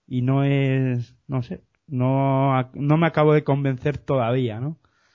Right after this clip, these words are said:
A Vladimir Lusin no le he visto jugar, no, no lo conozco y tendré que estar muy,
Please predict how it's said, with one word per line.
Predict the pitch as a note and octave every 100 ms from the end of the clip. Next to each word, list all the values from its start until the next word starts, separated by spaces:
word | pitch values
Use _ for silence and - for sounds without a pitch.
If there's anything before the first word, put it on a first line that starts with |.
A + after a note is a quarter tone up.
| _ _ _ _ - - -
A | D3
Vladimir | D3+ D#3 D#3+ E3 F3+
Lusin | F3+ F#3 - F3
no | D#3
le | D3+
he | D3
visto | D3 - C3+
jugar, | C#3+ D3+ G3
no, | F3 D3+ C#3 C#3
no | C#3 C#3+
lo | C#3 B2
conozco | C3+ E3 E3+ - A#2+ B2
y | B2 A#2+ A#2+ A#2+ A#2 - _ _ _ -
tendré | A#2+ B2 C3
que | C#3
estar | - C3
muy, | C3+ B2+ B2+ B2+ C3 B2 B2